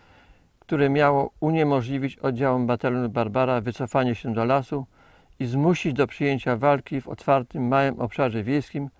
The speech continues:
co doprowadziłoby do całkowitego rozbicia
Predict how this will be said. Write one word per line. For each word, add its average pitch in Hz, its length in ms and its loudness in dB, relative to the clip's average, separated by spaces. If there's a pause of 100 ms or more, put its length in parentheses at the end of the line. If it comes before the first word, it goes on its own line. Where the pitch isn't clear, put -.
(720)
co 175 220 0
doprowadziłoby 139 1120 0
do 123 160 -4
całkowitego 131 1080 -4
rozbicia 110 680 -4